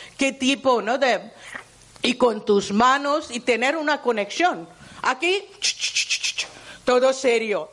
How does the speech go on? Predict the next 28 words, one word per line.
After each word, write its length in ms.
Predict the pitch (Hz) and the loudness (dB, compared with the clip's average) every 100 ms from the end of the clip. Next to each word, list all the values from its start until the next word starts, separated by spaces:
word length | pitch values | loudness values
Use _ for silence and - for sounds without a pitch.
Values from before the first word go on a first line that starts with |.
| - | -8
No, 360 | 185 175 139 | -2 -2 -2
nosotros 580 | 175 175 180 175 180 170 | -2 -2 -2 -2 -2 0
riemos, 720 | 156 156 170 196 175 175 - - - - - - | 0 2 0 0 -2 -4 -12 -20 -20 -20 -20 -10
respiramos, 1200 | - 185 185 - 208 208 208 202 185 185 - - - | -2 0 0 -2 -2 2 0 -2 -6 -6 -14 -18 -4
cogemos 580 | 196 185 208 208 185 - | -2 0 0 0 -2 -2
aire, 500 | 196 185 208 196 175 - - - - | 0 0 0 -2 -4 -8 -20 -20 -2
cogemos 680 | 214 - 220 214 190 - | 0 2 0 0 -4 -8
espacio. 580 | - 180 196 - 202 185 - - - | -4 0 0 -2 -2 -2 -4 -6 2
No 140 | 269 | 2
estamos, 560 | 294 - 285 285 294 - | 2 0 -2 -2 -8 -6
y 140 | 262 | -2
mucha 420 | 247 370 392 381 | 2 2 4 0
gente 400 | 359 320 330 339 | 2 2 2 -2
es, 140 | 320 294 | -4 -2
es 180 | 269 - | -4 -2
muy 300 | 247 359 392 | 0 0 0
mal 520 | 285 285 311 285 370 - - - | 2 4 4 0 -4 -16 -20 -8
comer 400 | - 277 285 349 349 | 2 2 4 0 0
el 160 | 262 254 | -4 0
levantado. 640 | 247 240 233 262 392 294 | 2 2 2 2 2 0
Por 160 | 190 220 | -2 -2
ejemplo, 640 | 220 202 311 311 254 170 - - - - | 0 0 0 0 -4 -4 -8 -20 -20 -20
beber, 480 | 165 233 220 320 339 | -2 0 2 0 2
por 160 | 302 262 | 0 0
ejemplo, 640 | 226 269 269 262 277 277 | 0 0 0 0 -2 0
agua, 520 | 233 277 294 269 349 - | 2 2 0 -2 -4 -2
¿no? 240 | 254 349 - | -2 -2 -2
Está 460 | 247 240 269 269 | -4 -2 -2 -2